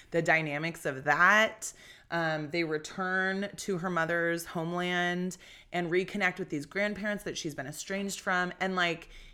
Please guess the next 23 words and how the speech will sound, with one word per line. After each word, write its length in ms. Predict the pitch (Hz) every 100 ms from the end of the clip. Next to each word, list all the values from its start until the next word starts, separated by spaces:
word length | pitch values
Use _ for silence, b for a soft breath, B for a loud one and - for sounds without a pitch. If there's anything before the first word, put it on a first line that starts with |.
| -
it 160 | 254
is 260 | 392 453 -
so 340 | - 208 214
beautiful 580 | 214 170 160 190 214 214
and 200 | 202 175
so 340 | 170 - 165 175
good. 460 | 160 143 160 180 -
Um, 400 | 170 160 147 147 B B B
and 160 | - 196 -
I 260 | 202 247
think 280 | 302 277 233
personally, 540 | - 185 185 214 208 202
as 100 | 160
a 40 |
person 280 | 160 180 180
who 140 | 165
reads 240 | 143 147 156
a 20 |
lot 160 | 156
of 80 | 170
Y 140 | 175 175
A, 200 | 175 180
like, 260 | 151 143